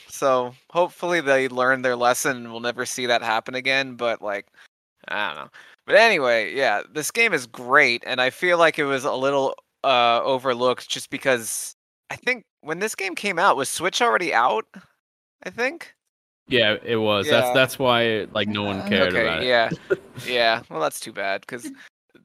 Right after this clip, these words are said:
Speaker 1: this game is basically, like, gameplay-wise, it kinda feels like the blueprint for what, um, Dread would become. And it's kind of a double-edged sword. So a lot of people did not play Samus Returns,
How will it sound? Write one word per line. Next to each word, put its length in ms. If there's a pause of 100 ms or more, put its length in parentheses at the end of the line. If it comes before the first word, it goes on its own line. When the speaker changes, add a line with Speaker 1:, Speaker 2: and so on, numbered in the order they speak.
(120)
Speaker 1:
this 220
game 280
is 180 (480)
basically, 760
like, 280
gameplay-wise, 840
it 100
kinda 240
feels 280
like 140
the 100
blueprint 580
for 260
what, 380
um, 480 (420)
Dread 400
would 160
become. 520 (880)
And 480 (480)
it's 80
kind 160
of 80
a 40
double-edged 500
sword. 480
So 400 (300)
a 120
lot 220
of 60
people 260
did 200
not 460
play 280
Samus 500
Returns, 640